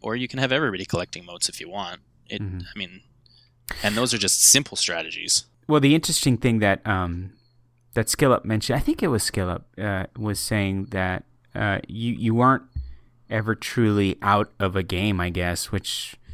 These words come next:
Speaker 2: I, I, I guess is good motivation to kinda stay in it and say, "Hey, look, the game isn't over until it's over," right?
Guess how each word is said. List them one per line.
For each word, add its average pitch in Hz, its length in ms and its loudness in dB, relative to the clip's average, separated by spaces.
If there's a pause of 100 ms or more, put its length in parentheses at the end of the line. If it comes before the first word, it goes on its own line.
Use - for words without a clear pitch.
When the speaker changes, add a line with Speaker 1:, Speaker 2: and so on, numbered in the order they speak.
(720)
Speaker 2:
I, - 120 -4 (140)
I, - 80 -10 (160)
I 113 60 -2
guess 123 360 2
is 113 220 -2
good 127 320 2 (440)
motivation 117 540 2
to 107 60 0
kinda 113 200 0
stay 110 360 2
in 110 80 2
it 123 140 2
and 104 160 -4
say, 104 260 -2
"Hey, 139 260 -2
look, 117 240 -8
the 87 80 -8
game 101 220 -2
isn't 107 220 -2
over 110 260 0
until 107 400 0
it's - 220 -4
over," 87 320 -4
right? 101 320 -4